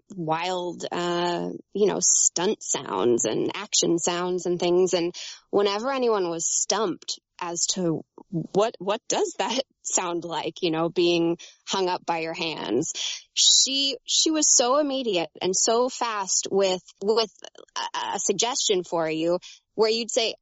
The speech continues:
"Ah, yeah, yeah, yeah, that is what it sounds like. That, that is what it sounds like." Um, I was just, I was amazed. I was amazed by how good at that sh-,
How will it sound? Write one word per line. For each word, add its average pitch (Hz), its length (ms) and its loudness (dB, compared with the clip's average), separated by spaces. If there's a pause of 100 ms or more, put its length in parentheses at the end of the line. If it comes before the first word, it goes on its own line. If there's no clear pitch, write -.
(140)
"Ah, 240 200 -6
yeah, 196 280 -4 (100)
yeah, 196 160 0
yeah, 202 180 -2 (120)
that 196 160 0
is 247 160 4
what 240 100 0
it 226 100 -6
sounds - 240 -2
like. - 200 -4
That, 175 240 -4
that 226 160 -4
is 302 180 -2
what 175 120 0
it - 60 -10
sounds - 220 -4
like." - 80 -4 (420)
Um, 175 360 -2 (200)
I 285 100 -2
was 277 200 0
just, 208 220 -2
I 226 80 -2
was 240 140 -2
amazed. 190 380 -4
I 190 60 -4
was 196 140 -4
amazed 214 560 0
by 170 420 -4
how - 480 -6
good 175 240 -8
at - 120 -14
that 143 200 -6
sh-, - 140 0